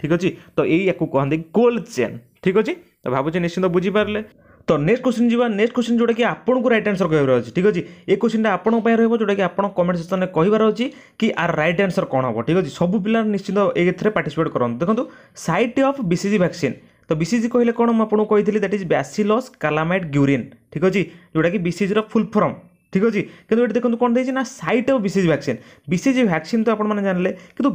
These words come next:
ବିସିଜି ଭ୍ୟାକ୍ସିନ୍ଟା କୋଉଠି ଦିଆଯାଏ, କୋଉ ସାଇଟ୍ରେ ଦିଆଯାଏ, ଯେଉଁଟାକି ଆପଣମାନେ ଜାଣିଲେ, ବିସିଜି ଭ୍ୟାକ୍ସିନ୍ ବି ମୁଁ କହିଛି ଆଟ୍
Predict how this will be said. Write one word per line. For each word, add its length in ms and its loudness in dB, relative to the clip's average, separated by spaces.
ବିସିଜି 360 0
ଭ୍ୟାକ୍ସିନ୍ଟା 360 -2
କୋଉଠି 380 4
ଦିଆଯାଏ, 300 2
କୋଉ 180 2
ସାଇଟ୍ରେ 440 0
ଦିଆଯାଏ, 280 0
ଯେଉଁଟାକି 260 2
ଆପଣମାନେ 280 0
ଜାଣିଲେ, 240 0
ବିସିଜି 420 0
ଭ୍ୟାକ୍ସିନ୍ 400 0
ବି 60 0
ମୁଁ 100 0
କହିଛି 300 0
ଆଟ୍ 140 -4